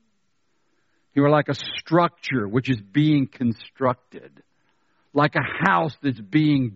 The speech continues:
built and it's being put into place. You are like a tree which has been planted there, which now is in the process of growing. You plant an orchard and you put a little stick. <laughs> I mean, the first time I planted apple trees, and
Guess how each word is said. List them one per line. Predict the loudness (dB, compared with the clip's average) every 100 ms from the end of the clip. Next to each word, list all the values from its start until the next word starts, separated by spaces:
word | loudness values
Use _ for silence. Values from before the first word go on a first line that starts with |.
| -2
built | 0 0 -2
and | -4 -4
it's | -4
being | -4 -4 -4
put | -4 -4 -2
into | -2 0 -2
place. | -6 -2 0 -2 -8 _ _ _ _ _ _ _
You | 2 4
are | 4
like | 4 2 0
a | 0
tree | 0 -4 -2 2 4 2 2
which | 0 -2
has | -2
been | -2 -2
planted | -2 0 2 2
there, | 0 0 -2 -4
which | -4 0
now | 2 4 4 4
is | 2 2
in | 0
the |
process | -2 -2 0 0 0 -2 -2
of | -6
growing. | -4 0 4 4 2 -2 -6 -14 _ _ _ _ _ _ _ _ _ _ _ _ _ _ _ _
You | -16
plant | -4 0 2 2
an | 2
orchard | 4 2 0 -2 0 -2 -8 _ _ _ _
and | -2
you | -2
put | 0 0
a |
little | 0 -2
stick. | -10 -2 0 0 -2
<laughs> |
I | -8 -8 -12
mean, | -10
the | -8
first | -8 -8
time | -8
I | -14 -6
planted | -2 -2 -2 -8 -20 _ _ -4
apple | -2 -2 -8
trees, | -4 0 0 -4
and | -10